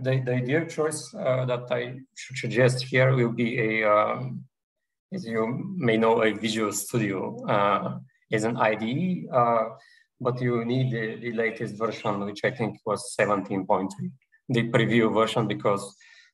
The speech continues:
uh, that's the only one, the only version with access to the new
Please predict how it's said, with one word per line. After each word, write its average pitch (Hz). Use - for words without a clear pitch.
uh, -
that's 113
the 110
only 110
one, 120
the 117
only 117
version 107
with 104
access 107
to -
the 104
new 104